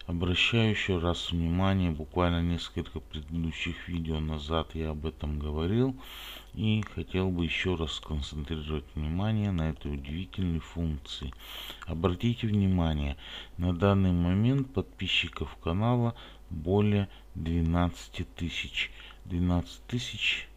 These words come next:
если быть точным, шестьсот пятьдесят пять, если мне память не изменяет.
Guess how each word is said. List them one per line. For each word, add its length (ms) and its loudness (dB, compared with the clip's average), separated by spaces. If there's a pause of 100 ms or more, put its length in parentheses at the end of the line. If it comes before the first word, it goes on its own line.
(140)
если 340 -6
быть 320 -6
точным, 460 0 (240)
шестьсот 720 -2
пятьдесят 580 0 (180)
пять, 380 2
если 400 -8
мне 140 0
память 520 -2
не 100 -4
изменяет. 600 -2